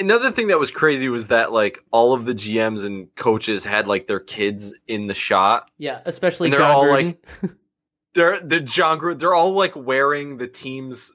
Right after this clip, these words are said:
Speaker 1: stuff, and it, there was this, there was this, like, both sides. It was, like, they were really young and they didn't know what to do, th-, so they just stood there awkwardly.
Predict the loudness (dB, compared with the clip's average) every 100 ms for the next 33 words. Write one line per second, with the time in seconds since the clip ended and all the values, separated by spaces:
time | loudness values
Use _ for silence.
0 | -12 -10 -6 0 2 2 -2 -12 _ _
1 | -2 2 2 0 -4 -16 _ _ _ -4
2 | 0 0 0 0 2 0 -2 -2 -4 0
3 | 0 0 -2 -2 -2 -6 -2 0 0 -6
4 | _ -12 -2 -2 -2 2 4 4 0 -4
5 | -6 -6 -4 -2 -4 -8 _ _ -4 -2
6 | 0 0 0 -2 -2 0 2 4 2 -2
7 | -2 0 0 2 2 2 -2 -6 -4 -4
8 | -2 -2 -2 -6 -6 -6 -6 -4 -4 -2
9 | -2 -2 2 0 0 -6 -2 -4